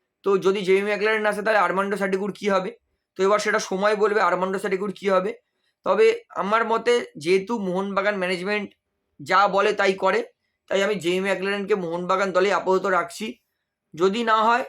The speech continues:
সেটা আলাদা কথা, তবে আমি মোহনবাগান ম্যানেজমেন্টের উপর ভরসা করি। তাই আমি আপাতত জে-, ডেভি ম্যাকলারেন,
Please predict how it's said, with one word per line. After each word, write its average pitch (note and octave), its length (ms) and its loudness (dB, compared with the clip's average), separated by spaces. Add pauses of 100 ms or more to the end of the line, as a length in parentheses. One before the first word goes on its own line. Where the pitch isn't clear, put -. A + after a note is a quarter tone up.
সেটা G3 280 -2
আলাদা G3+ 240 2
কথা, G3+ 220 -2
তবে F#3+ 360 0 (180)
আমি E3+ 120 -4
মোহনবাগান F3+ 560 -2
ম্যানেজমেন্টের F3 500 -4
উপর F#3+ 180 -2
ভরসা D#3+ 340 -4
করি। G3 220 -4 (500)
তাই F3 100 0
আমি G3 160 0
আপাতত F#3+ 360 0 (100)
জে-, E3 280 -2
ডেভি E3 180 0
ম্যাকলারেন, F3+ 440 0